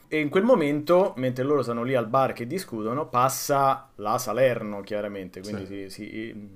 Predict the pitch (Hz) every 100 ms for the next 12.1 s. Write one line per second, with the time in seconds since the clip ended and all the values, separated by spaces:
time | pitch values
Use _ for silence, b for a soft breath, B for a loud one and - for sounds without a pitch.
0 | 92 - - 110 104 101 104 113 110 127
1 | 135 131 120 131 127 - 123 117 113 110
2 | 110 107 104 107 104 110 110 117 110 127
3 | 117 117 120 95 113 117 135 127 117 127
4 | 110 107 101 107 104 107 95 92 87 -
5 | - - 110 107 107 107 - 98 107 98
6 | 101 110 117 135 120 110 110 180 - 165
7 | - - - 165 160 151 127 139 135 147
8 | 131 131 127 120 113 107 165 196 143 156
9 | 151 147 185 175 131 185 175 147 180 160
10 | 123 120 123 139 147 220 208 208 214 120
11 | 113 120 160 113 117 110 104 113 104 104
12 | 98